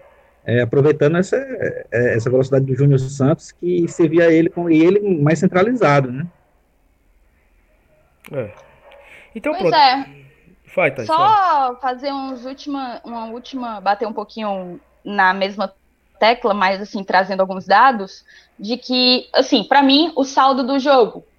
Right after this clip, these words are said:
Speaker 3: bom jogo, pra ter sido um jogo fora de casa, bom jogo, bom resultado,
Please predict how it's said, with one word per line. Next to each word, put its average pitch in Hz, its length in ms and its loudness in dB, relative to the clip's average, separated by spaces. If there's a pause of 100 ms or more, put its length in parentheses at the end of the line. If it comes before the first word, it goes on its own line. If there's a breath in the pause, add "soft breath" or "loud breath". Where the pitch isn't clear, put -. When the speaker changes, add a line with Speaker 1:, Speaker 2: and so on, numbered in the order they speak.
Speaker 3:
bom 285 320 4
jogo, 247 640 4 (240)
pra 220 160 0
ter 214 280 -2
sido 226 260 -8
um 226 60 -6
jogo 214 180 -2
fora 208 240 -6
de - 140 -14
casa, 208 420 2
bom 226 300 -2
jogo, 208 400 0
bom 233 220 4
resultado, 220 840 2